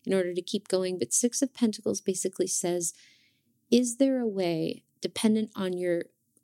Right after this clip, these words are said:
on what's accessible to you, for there to be a little bit more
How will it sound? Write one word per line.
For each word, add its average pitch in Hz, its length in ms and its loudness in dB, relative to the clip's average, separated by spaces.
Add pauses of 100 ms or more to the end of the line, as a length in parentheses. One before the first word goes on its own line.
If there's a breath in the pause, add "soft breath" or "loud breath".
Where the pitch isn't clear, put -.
(200)
on 190 200 0
what's 208 240 0
accessible 170 640 -2
to - 180 -6
you, - 220 -2 (400 soft breath)
for - 140 0
there 214 200 2
to 226 80 2
be 208 260 -4 (580)
a 208 80 4
little 214 640 2
bit 220 260 -2
more 175 540 0